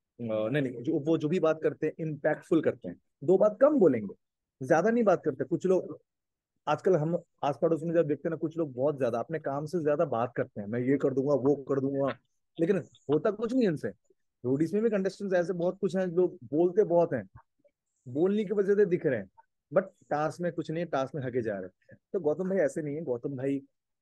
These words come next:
बोलने वालों में से नहीं है, वो करने वाला, कम बात करते हैं, काम compose, जब जरूरत पड़ती है तभी बात करते हैं। दूसरी तरफ प्रिंस भाई जो है, प्रिंस भाई,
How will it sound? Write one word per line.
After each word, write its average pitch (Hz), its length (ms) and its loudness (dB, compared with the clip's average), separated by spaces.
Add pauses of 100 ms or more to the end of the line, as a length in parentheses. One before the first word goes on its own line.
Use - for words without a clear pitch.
(120)
बोलने 160 300 4
वालों 160 240 -2
में 151 60 -4
से 143 140 -6
नहीं 117 220 -4
है, 117 100 -8
वो 131 140 -6
करने 135 360 -2
वाला, 123 420 -4 (100)
कम 202 140 -4
बात 175 180 0
करते 165 240 -2
हैं, 165 80 -4
काम 156 200 -2
compose, 147 500 2
जब 143 160 6
जरूरत 131 260 2
पड़ती 170 260 0
है 175 60 0
तभी 147 160 0
बात 131 200 -2
करते 131 220 -6
हैं। 139 60 -8 (280)
दूसरी 175 220 -4
तरफ 220 160 2
प्रिंस 185 260 -2
भाई 185 100 2
जो 180 140 2
है, 185 100 -2
प्रिंस 185 200 -4
भाई, 202 220 -2